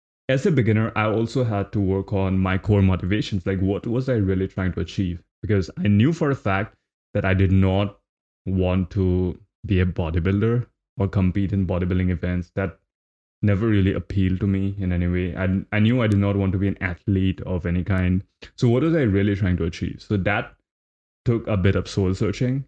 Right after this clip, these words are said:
And eventually I figured out that it was because, uh, I am driven highly by the pursuit of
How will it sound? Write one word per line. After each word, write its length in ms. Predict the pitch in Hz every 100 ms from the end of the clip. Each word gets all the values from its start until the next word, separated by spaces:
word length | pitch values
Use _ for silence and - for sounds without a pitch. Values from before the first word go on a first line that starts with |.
| _ -
And 440 | 98 95 95 92
eventually 500 | 107 98 104 123 107
I 60 | 101
figured 300 | 87 95 95
out 200 | 90 87
that 280 | 92 92 82 _ _ _ _ _ _ _ -
it 80 | 113
was 140 | 110
because, 580 | 107 98 120 131 143 - _ _ _ -
uh, 320 | 101 92 98 101 - -
I 260 | 104 98 101
am 300 | 101 101 98
driven 560 | 101 101 104 98 101 - _ _ _ _ _ _ _ _ _ _ -
highly 680 | - 117 139 107 101 113 _
by 280 | 101 95 98
the 460 | 95 95 95 95 90
pursuit 600 | - 101 98 117 107 101
of 440 | 95 92 92 87